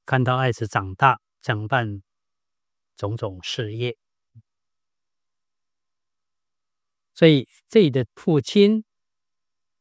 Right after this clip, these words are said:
就是在，在譬喻菩萨啊，那这个子即在譬喻般若。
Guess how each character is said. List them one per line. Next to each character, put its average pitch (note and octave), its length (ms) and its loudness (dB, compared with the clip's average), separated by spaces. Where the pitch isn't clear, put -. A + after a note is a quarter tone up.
就 B2+ 120 -4
是 A2+ 200 -4
在， A#2+ 260 -4
在 C3 160 -4
譬 - 180 -4
喻 C3+ 200 0
菩 A2 240 -10
萨 A2 380 2
啊， G#2+ 200 -10
那 B2+ 180 -6
这 A#3+ 120 2
个 F#3 120 2
子 A#2+ 400 -6
即 A2+ 240 -12
在 A#2 180 -8
譬 B2+ 200 -10
喻 A2+ 200 -8
般 A2 280 -6
若。 G#2 180 -10